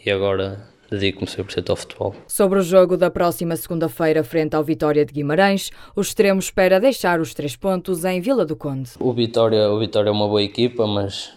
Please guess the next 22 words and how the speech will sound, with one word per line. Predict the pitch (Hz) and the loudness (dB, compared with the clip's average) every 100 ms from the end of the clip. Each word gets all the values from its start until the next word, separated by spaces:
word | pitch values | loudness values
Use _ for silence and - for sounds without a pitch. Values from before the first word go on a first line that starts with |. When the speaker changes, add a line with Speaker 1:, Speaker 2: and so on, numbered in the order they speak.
| _ | _
Speaker 1:
vamos | 104 104 110 | -2 0 0
jogar | 110 104 | 0 2
em | 107 | 2
nossa | 107 - 95 | 0 -2 0
casa, | 120 123 110 | 2 2 0
como | - 104 | -4 -4
toda | 107 104 | 0 0
a | 104 | 0
gente | 110 104 - | -2 -6 -4
sabe, | 107 98 - | -4 -4 -4
é, | 95 95 101 - _ - | -6 -6 -10 -18 _ -12
é, | 95 - - | -10 -10 -8
somos | 135 127 113 | -4 -2 -2
muito | 127 113 | -2 -2
fortes, | - 131 117 - | 0 2 0 -6
temos, | 104 101 98 - - - | -6 -6 -8 -10 -16 -12
temos | 101 101 | -8 -6
um | 107 107 | -4 -2
grande | 110 110 | -2 -2
registro | 104 120 107 - | -4 -4 -4 -4
em | 101 | -4
casa, | 107 120 120 | 0 2 0